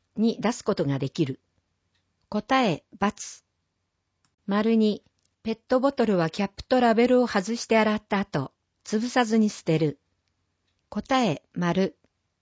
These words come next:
丸三、スプレー缶は中身を使い切って、穴を開けずに、燃やせないゴミに出す。答え、×。丸四、紙類は収集日が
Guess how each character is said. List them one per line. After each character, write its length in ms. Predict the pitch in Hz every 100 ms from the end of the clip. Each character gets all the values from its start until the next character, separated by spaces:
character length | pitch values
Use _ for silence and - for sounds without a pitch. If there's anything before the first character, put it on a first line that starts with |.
| _ _ _ _ _ _ _
丸 240 | 190 208 226
三、 400 | - 208 170 247 _ _ _ _
ス 200 | - -
プ 120 | 262
レ 160 | 277 277
ー 60 |
缶 220 | 277 262 247
は 100 | 240
中 260 | 233 269
身 160 | 277 262
を 60 |
使 240 | 196 - 233
い 100 | 233
切 120 | -
っ 40 |
て、 320 | - - 147 - _ _ _
穴 300 | - 214 262
を 40 | 254
開 100 | 175
け 160 | - 196
ず 160 | 190
に、 260 | 190 185 - _ _ -
燃 140 | 185
や 100 | 226
せ 160 | 240 262
な 160 | 247
い 80 | 240
ゴ 140 | 214 220
ミ 220 | 220 - _ _
に 180 | 202 160
出 120 | 160
す。 340 | - - - _ _ _ _ _ _ _ _
答 340 | - 214 269 262
え、×。 200 | 175 - - 196 208 - - - _ _ _ _ _ _ _ _ _ _
丸 300 | 202 208 233
四、 320 | 233 208 131 _ _ _ _ -
紙 300 | 214 226 240
類 340 | 226 214 - -
は 220 | 190 -
収 280 | - 277 294
集 260 | - 285 262
日 100 |
が 100 | 185